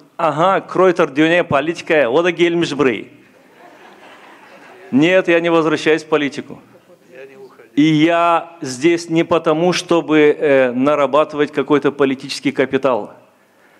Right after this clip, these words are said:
а потому что страна наша в опасности.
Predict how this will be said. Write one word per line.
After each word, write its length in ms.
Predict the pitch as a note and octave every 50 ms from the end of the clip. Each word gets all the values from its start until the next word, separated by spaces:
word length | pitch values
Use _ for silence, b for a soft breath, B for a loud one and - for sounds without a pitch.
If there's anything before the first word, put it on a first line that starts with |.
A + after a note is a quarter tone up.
| b b b b b
а 100 | C#3+ C#3+
потому 360 | C#3+ D#3 D3+ D#3 D3+ D#3+ E3
что 180 | D#3+ - E3+ D#3
страна 480 | D#3+ - - E3 D#3 D#3 D#3 D#3+ D#3+
наша 480 | D#3 D3+ D3 D3 - - C#3+ C#3 C#3 - - -
в 80 | C3 C3+
опасности. 720 | C3 B2+ - C#3+ C3 - - B2 - - - - C2 B1+